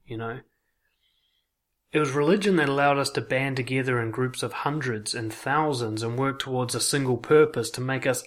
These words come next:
absolutely undefeatable by other species who are incapable of doing this.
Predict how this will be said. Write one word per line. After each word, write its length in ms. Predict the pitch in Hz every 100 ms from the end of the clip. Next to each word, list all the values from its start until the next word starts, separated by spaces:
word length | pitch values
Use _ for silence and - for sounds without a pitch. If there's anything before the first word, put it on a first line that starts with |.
| -
absolutely 1160 | 185 170 - 147 139 143 160 170 143 113 107 - - - _ 147
undefeatable 800 | 165 156 131 - 139 127 120 113
by 160 | 117
other 220 | 120 123
species 600 | 117 - 139 131 - 117
who 140 | - 135
are 140 | 135 -
incapable 720 | 180 165 - 165 160 143 135
of 140 | 120 139
doing 260 | 135 123
this. 360 | 117 110 -